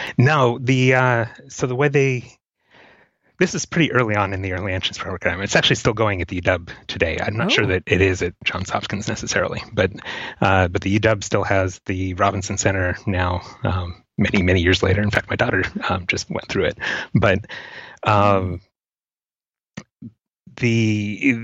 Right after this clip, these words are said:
Speaker 1: the way they, uh, had decided to try handling things, instead of just dumping people straight into university classes at age fourteen, they would, uh, start the first quarter where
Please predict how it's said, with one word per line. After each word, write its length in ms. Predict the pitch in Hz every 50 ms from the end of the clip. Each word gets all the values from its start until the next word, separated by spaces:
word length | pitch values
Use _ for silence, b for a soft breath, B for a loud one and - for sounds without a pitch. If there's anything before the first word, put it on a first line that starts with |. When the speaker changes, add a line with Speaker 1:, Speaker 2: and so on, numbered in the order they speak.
| 117
Speaker 1:
the 80 | - 120
way 180 | 113 120 131 131
they, 460 | 120 123 117 110 101 87 - - - _ - - - -
uh, 340 | - 107 107 104 101 98 95 95 -
had 140 | - 120 107
decided 640 | 117 110 - - 98 104 101 101 101 - - - - _ _ _ _ _ _ _ _ - - _ _ _ _ -
to 120 | - - -
try 140 | - - 101
handling 420 | - - 110 110 107 101 101 98
things, 240 | 95 113 98 98 95
instead 240 | 110 110 - 135 123
of 60 | 120
just 180 | 113 113 - -
dumping 240 | 110 98 - 110 87
people 260 | - 101 - 104 98
straight 320 | - - - 113 107 98
into 180 | 104 107 98 101
university 480 | 95 104 101 92 95 95 - - 92
classes 380 | 90 - - 85 - - 87 87
at 100 | 90 82
age 160 | 82 82 - -
fourteen, 420 | - 85 85 - 98 85 82 85 B B B B B B B B
they 100 | - 98
would, 280 | 95 95 92 87 87 - B B B B B B _ _ _ _
uh, 300 | - - - 87 90 90 - - _
start 260 | - - - 104 -
the 60 | - -
first 280 | - 156 131 - -
quarter 300 | - 131 120 113 117 110
where 580 | 104 - 117 104 104 104 104 101 101 95 98